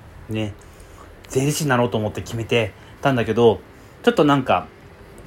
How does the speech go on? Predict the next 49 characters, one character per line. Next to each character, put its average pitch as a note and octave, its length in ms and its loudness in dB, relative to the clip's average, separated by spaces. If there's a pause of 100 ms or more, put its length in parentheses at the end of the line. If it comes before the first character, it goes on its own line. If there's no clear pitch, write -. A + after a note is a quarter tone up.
(180)
縁 D3+ 160 4
が B2+ 80 6
あ - 20 8
っ - 80 -2
て F#2 300 0
営 A#2+ 120 0
業 B2+ 120 2
の B2 80 0
仕 - 80 -8
事 A#2+ 260 2
を A#2 80 4
す C3 100 -6
る B2 60 0
こ C3+ 60 4
と D3 100 4
に B2 80 0
な A2+ 80 2
っ - 60 -6
た B2+ 80 -2
時 - 240 -4
に、 F#3 260 0 (340)
ま B2 200 0
あ、 G#2 120 -8
ほ - 200 -16
と D4 100 8
ん B3+ 60 4
ど - 240 0
営 C#3 180 0
業 C#3 380 4 (280)
の E3+ 280 4 (480)
方 E3+ 260 6
を F#2 60 -6
こ G#2 220 -6
う - 20 -4
な G#2+ 80 -2
ん G#2+ 40 -2
か G2+ 120 -8
ね、 G#2 160 -2
強 - 240 2
く G2 160 -6 (260)
な B2 120 0
っ C3+ 60 -4
て - 80 -12
し - 140 -10
ま A2 80 0
っ G#2+ 60 -6
た B2 100 -4
の G#2 140 -2
で、 F#2 260 -4